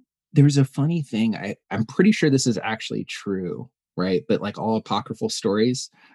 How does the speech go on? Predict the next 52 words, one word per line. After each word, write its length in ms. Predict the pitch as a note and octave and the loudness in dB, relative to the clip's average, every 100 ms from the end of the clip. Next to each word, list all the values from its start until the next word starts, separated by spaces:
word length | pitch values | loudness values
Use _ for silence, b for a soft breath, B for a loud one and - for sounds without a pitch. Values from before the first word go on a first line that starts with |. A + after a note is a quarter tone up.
| b | b
because 280 | - A2 B2+ | -4 4 4
it 80 | A#2+ | 4
happened 380 | A2+ B2 B2+ A2 | 0 0 0 2
in, 180 | G2 E2+ | 2 2
in 120 | G#2 | 0
Barcelona, 680 | F#2+ G#2 - F#2+ G2 G2 F2 | 2 2 2 0 2 2 2
there 140 | G2 | 0
was 140 | G2 | -2
Baruco, 720 | G2 - G2+ A2+ C3 D3+ E3 C3+ | -4 -2 4 6 6 4 4 4
Barcelona 380 | G#2 A2 A2+ F#2+ | 2 2 2 4
RubyConf. 640 | F#2+ B2 - C#3 D3 - | 2 2 2 0 0 -6
And 160 | - G2+ | -4 -2
at 120 | G2+ | -2
the 80 | - | -4
time 500 | - - C3 A#2 G#2 | -2 2 6 6 4
we 80 | A2+ | 2
were 120 | G#2+ | 0
given 220 | G#2+ A#2 | 2 2
this 140 | G#2+ - | 2 -2
talk 400 | - G#2 A2 - | -2 -2 -2 -6
on 520 | G2 G2 G2 F#2+ F#2+ - | -4 -2 0 -2 -2 0
Ruby 220 | G#2+ A#2 A2+ | 6 6 6
Motion. 460 | G2 G#2+ - - - B B B | 4 2 2 0 -2 B B B
If 100 | B | B
you 60 | C3+ | 6
remember, 260 | A#2+ C3 | 8 8
there 120 | B2+ A2 | 6 4
was 100 | G2+ | 0
this 100 | G#2+ | -2
big 280 | - A2 | 4 2
kerfuffle 460 | G#2 A2 - G2 G#2+ | 2 -4 -4 -4 -4
about, 260 | F#2 F2+ - | -2 -4 0
"Hey, 320 | B2 B2 G#2 | 4 6 4
man, 260 | F#2 G2 | 2 0
you're 80 | G2 | 0
gonna 100 | A2 | 2
be 80 | G#2 | 2
able 120 | G2+ | 0
to 40 | F#2+ | -2
write 200 | G2 G2 | -2 -2
I 100 | F#2 | -2
O 80 | |
S 220 | F2+ E2+ F#2 | -4 -4 -4
apps 320 | E2+ - - | -4 -6 -8
in 320 | G2 F#2+ E2+ | -4 -4 -4
Ruby." 460 | E2 C#3 D#3+ E2+ D#2+ | 4 4 4 0 -6
And 80 | G2 | 0
it 40 | |
was 100 | G#2+ | 2
actually 240 | D#3+ G#3+ A2+ | 2 2 0
a 60 | |
really, 400 | G2 A2 G#2+ F#2+ | 2 0 0 -2